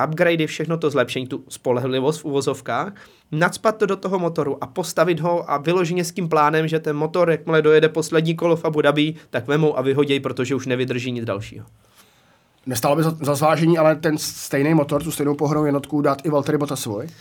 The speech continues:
Speaker 1: Já si myslím, že oni ji nemají. Oni ji totiž nemají, protože to, co dostával Valtteri,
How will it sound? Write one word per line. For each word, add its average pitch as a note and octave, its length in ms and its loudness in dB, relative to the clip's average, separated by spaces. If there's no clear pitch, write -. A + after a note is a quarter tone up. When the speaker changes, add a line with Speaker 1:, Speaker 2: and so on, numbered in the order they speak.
Speaker 1:
Já - 80 -10
si - 100 -10
myslím, F#3 200 -4
že G3+ 120 0
oni G#3+ 120 -4
ji G#3+ 60 -4
nemají. B2+ 320 -6
Oni D#3+ 180 0
ji G3+ 80 0
totiž G3+ 300 -6
nemají, F3 260 0
protože F3+ 500 -4
to, G#3 120 0
co G#3+ 200 0
dostával G3 560 4
Valtteri, D#3 600 2